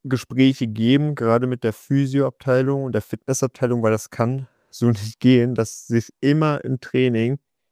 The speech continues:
oder gerade im Abschlusstraining immer wieder Spieler verletzen. Das muss aufgegriffen werden, denn gegen Paderborn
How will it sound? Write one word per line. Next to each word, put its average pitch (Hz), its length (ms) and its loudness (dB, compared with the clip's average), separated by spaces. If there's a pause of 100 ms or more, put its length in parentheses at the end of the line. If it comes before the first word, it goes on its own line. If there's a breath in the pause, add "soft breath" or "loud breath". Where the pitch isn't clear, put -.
(680)
oder 113 180 4
gerade 120 280 0
im - 60 -12
Abschlusstraining 123 760 -6
immer 135 300 0
wieder 120 180 0
Spieler 113 340 0
verletzen. 107 600 -4
Das 107 240 -4
muss 131 520 0 (300)
aufgegriffen 110 1120 -2
werden, 110 480 -2 (880)
denn 110 240 2
gegen 123 240 0
Paderborn 117 880 -4